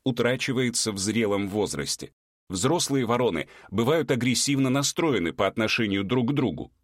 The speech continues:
но когда исследователи рисовали белое пятно на клювах взрослых особей, другие их не атаковали. Когда пятно стирали – на этих птиц начинали нападать.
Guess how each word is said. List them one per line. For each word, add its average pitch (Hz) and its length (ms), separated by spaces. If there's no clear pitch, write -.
но 95 160
когда 101 340
исследователи 98 720
рисовали 113 540
белое 95 440
пятно 131 440
на 92 100
клювах 107 560
взрослых 101 680
особей, 104 480
другие 117 640
их 127 260
не 120 140
атаковали. 120 680
Когда 101 280
пятно 117 360
стирали – 117 640
на 92 80
этих 123 380
птиц - 400
начинали 90 640
нападать. 123 720